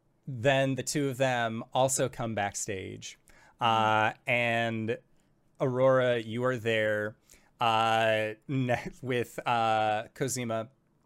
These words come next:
Speaker 1: uh, who's still in the process of retching, 'cause Ipecac doesn't stop when your stomach's empty. Ipecac stops after, like, thirty, forty-five minutes. Uh, yeah, it's not,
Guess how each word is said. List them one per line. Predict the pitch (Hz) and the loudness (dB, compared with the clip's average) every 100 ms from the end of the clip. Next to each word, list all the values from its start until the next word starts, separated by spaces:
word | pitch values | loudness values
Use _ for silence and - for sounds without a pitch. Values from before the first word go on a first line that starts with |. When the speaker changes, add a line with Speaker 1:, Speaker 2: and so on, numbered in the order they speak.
| _ _ _ _ _ - | _ _ _ _ _ -2
Speaker 1:
uh, | 120 113 | 2 2
who's | 110 101 | 0 -2
still | - - 117 117 | -2 0 2 2
in | 110 | 0
the | 110 | 0
process | 127 107 120 104 | 2 2 2 -4
of | 110 | -4
retching, | 110 101 113 101 | -4 -6 -6 -8
'cause | 104 147 | -8 -6
Ipecac | 131 127 135 120 | -4 0 2 0
doesn't | 131 123 117 117 | 0 -2 -2 -4
stop | - 135 117 120 | 2 4 4 2
when | 107 | -4
your | 101 | -2
stomach's | - 123 104 - | 0 0 -2 -2
empty. | 117 113 107 98 - - - | -4 -4 -6 -6 -8 -18 -6
Ipecac | 170 170 190 170 131 - | 0 2 2 4 2 0
stops | - 147 123 117 - | 0 6 6 6 4
after, | 117 - 113 | 2 2 0
like, | 110 101 - _ _ _ _ - | 2 0 -4 _ _ _ _ 8
thirty, | 185 156 143 | 10 10 6
forty-five | 135 143 123 107 113 101 | 4 2 4 4 4 4
minutes. | 107 104 92 - - - - - - | 0 -2 -4 -6 -10 -14 -20 -14 2
Uh, | 120 123 123 123 120 117 120 | 4 6 4 4 2 2 0
yeah, | 151 143 151 | 2 2 8
it's | 220 - | 8 8
not, | 175 175 170 165 156 - | 8 12 12 12 12 8